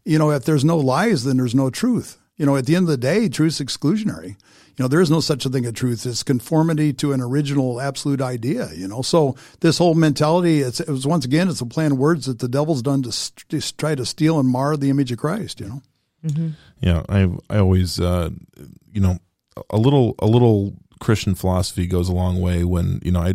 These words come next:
Speaker 3: I often think of the early, of the early thinkers where it was, and basically the idea was, listen, if by you even making a statement that there is no absolute truth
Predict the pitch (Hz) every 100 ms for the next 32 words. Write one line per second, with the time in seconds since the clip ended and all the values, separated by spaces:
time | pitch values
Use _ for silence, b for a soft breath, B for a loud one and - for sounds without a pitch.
0 | - 85 92 92 87 - 90 92 90 90
1 | 90 90 87 82 - - 87 90 85 92
2 | 92 87 87 87 87 - 50 90 - -
3 | 92 95 - 92 90 87 90 85 87 82
4 | 110 123 90 87 - _ _ _ _ _
5 | _ 113 92 - _ _ _ _ _ _
6 | _ _ 95 104 104 123 165 127 101 104
7 | 127 - 110 95 - 92 87 82 - _
8 | _ _ _ - 95 98 98 107 107 104
9 | 95 90 - 95 90 - 90 87 92 -